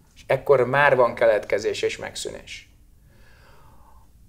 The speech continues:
A zenben, amikor visszateszed a tantiembe az energiát, és az egységállapotot tapasztalod, akkor a keletkezés és megszűnés egyé válik. Az ok és az okozat egyé válik.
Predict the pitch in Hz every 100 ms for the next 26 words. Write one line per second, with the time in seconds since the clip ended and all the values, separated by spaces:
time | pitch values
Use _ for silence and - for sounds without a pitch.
0 | _ - 120 123 190 220 156 127 123 123
1 | 117 175 196 131 139 - 120 110 151 156
2 | 139 123 113 110 127 123 104 101 101 98
3 | 117 120 - 190 190 - 131 131 107 104
4 | 113 110 - 117 165 143 - 165 175 185
5 | - - - - _ - _ _ - 131
6 | 135 113 113 - - - 175 196 190 139
7 | 135 127 131 - 135 131 - 131 143 170
8 | - - - _ _ _ _ - 151 135
9 | 123 110 107 101 98 - _ 135 170 185
10 | 175 156 135 147 151 139 156 160 - -
11 | - _ _ _ _ _ _ _ - 147
12 | 131 110 110 101 101